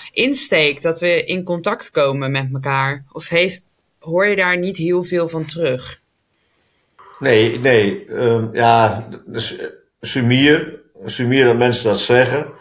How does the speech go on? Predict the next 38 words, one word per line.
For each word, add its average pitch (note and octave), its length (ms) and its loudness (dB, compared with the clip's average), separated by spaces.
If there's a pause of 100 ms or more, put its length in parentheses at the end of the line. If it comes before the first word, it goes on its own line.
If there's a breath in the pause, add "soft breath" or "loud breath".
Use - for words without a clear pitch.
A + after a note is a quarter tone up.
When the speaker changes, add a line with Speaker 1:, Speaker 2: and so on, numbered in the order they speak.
(520 loud breath)
Speaker 2:
Maar, A2 380 0
maar, G#2+ 460 2
eh, E2 360 -8
je - 60 -4
ziet A#2 200 0
wel B2+ 160 4
dat A2+ 140 2
ze - 60 -6
het F#2+ 100 -8
fijn G#2+ 260 2
hebben. E2 320 -6 (800)
Ja, G2 440 0
dat, F#2+ 220 -4
dat G#2 160 -2
zie A2 140 -6
je G2 80 2
wel. F2 540 0
Eh, F2 220 -4
dat, F2 260 -8
dat F2+ 160 -8
ze - 80 -12
het - 80 -16
fijn G2 280 2
hebben F#2 360 2
en, F2+ 320 -6
eh, - 260 -12
dat F#2 140 -8
ze - 80 -6
ook G2+ 140 -4
verbinding G2 380 0
leggen F#2+ 240 -2
met F#2+ 120 -4
andere G2 280 -2
mensen. G2 480 -6 (460 soft breath)
Dat F2+ 160 -4
er F2 60 -14
veel G2 220 0
meer F#2 380 0